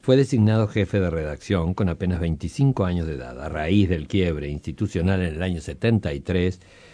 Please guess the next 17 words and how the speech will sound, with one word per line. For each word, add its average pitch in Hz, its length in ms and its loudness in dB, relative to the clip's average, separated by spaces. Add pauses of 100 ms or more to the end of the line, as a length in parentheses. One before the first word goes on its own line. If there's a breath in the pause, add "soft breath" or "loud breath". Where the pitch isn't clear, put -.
(240 loud breath)
fue 160 160 4
privado 151 420 8
del 113 140 8
ejercicio 101 640 0
del 85 120 -2
periodismo, 110 560 4
actividad 101 600 0
que 104 140 -2
recién 95 400 -2
retomó 104 380 2
a 87 60 0
inicios 87 380 0
de 76 80 -4
la 76 100 -8
década 90 320 -2
del 104 160 0
ochenta, 95 640 2